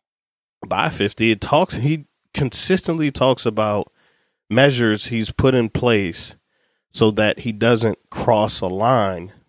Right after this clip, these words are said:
that could put him in a position to fail.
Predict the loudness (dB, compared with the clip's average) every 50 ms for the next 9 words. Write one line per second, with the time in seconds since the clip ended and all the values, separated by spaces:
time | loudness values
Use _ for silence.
0 | _ _ -6 -6 -6 _ -10 -12 -2 _ 0 0 0 0 0 0 0 0 0 -2
1 | -2 -2 -2 _ -2 -4 -4 0 2 2 2 2 2 2 2 0 0 -4 _ _
2 | _ _ -4 -4 -4 -4 0 2 2 2 2 0 -6 -14 _